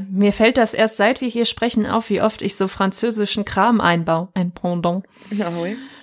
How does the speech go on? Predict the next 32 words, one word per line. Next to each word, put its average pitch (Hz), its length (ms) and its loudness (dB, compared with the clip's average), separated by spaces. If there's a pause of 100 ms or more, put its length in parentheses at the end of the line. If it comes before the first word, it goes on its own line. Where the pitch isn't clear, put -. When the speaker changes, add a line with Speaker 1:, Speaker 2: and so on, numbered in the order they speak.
(140)
Speaker 1:
Ähm, 190 480 4
Speaker 2:
En 185 140 0
bon. 214 180 -6 (180)
Speaker 1:
<laughs> - 580 -10 (640)
mein 196 300 2
Pendant 214 540 2
zu 208 400 2
Fun 214 300 0
Online 214 560 2
war 180 300 -2
Chat - 280 -6
Fun. 254 340 -2 (100)
Also 190 280 0
es, - 380 -6 (580)
es 202 200 -8
liegt 240 160 0
Speaker 2:
Geil, 226 80 -4
Speaker 1:
klar 240 280 6
Speaker 2:
echt 226 80 4
Speaker 1:
auf - 100 -2
der 202 220 2
Hand. 247 380 -4 (340)
Es 220 160 -6
musste 254 300 0
Speaker 2:
Ja. 202 80 -2
Speaker 1:
irgendwas 240 380 2
mit 220 160 0
Spaß - 440 0
sein. 175 360 -6 (140)
Chatten 220 440 2
macht 190 320 0
Spaß. 190 600 0